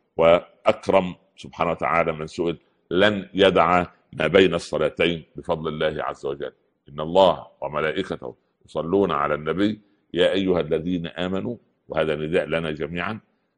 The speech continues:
صلوا عليه وسلموا تسليما. إذن الإنسان لما يشغل نفسه بالصلاة على رسول الله، ليس، وده نقطة مهمة، ليست صلاة لسانية، أنا مش، مش مجرد لسان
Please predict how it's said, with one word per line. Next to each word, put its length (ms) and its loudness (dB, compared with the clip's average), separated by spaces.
صلوا 360 6
عليه 280 6
وسلموا 560 -2
تسليما. 420 -6
إذن 260 4
الإنسان 600 0
لما 320 -2
يشغل 320 -2
نفسه 380 -8
بالصلاة 400 0
على 260 -2
رسول 380 -2
الله، 360 -2
ليس، 340 2
وده 240 0
نقطة 280 -8
مهمة، 400 -8
ليست 360 0
صلاة 480 2
لسانية، 720 -4
أنا 100 -8
مش، 260 -10
مش 120 -18
مجرد 460 4
لسان 460 0